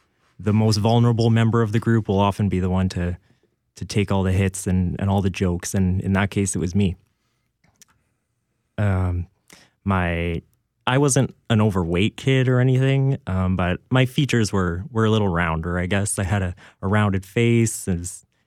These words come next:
kind of a devel-, deve-, developmental stage. Um, and I was always getting picked on.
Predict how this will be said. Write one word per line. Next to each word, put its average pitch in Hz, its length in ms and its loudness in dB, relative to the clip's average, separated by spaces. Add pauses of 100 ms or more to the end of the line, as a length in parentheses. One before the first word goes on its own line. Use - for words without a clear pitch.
(260)
kind 139 160 0
of 113 80 0
a 110 40 2
devel-, 104 440 0 (140)
deve-, 110 320 0 (1400)
developmental 107 720 2
stage. - 540 -8 (960)
Um, 95 540 2 (1000)
and 98 120 0
I 107 120 2
was 110 120 2
always 107 220 2
getting 92 240 0
picked - 300 -8
on. - 320 -8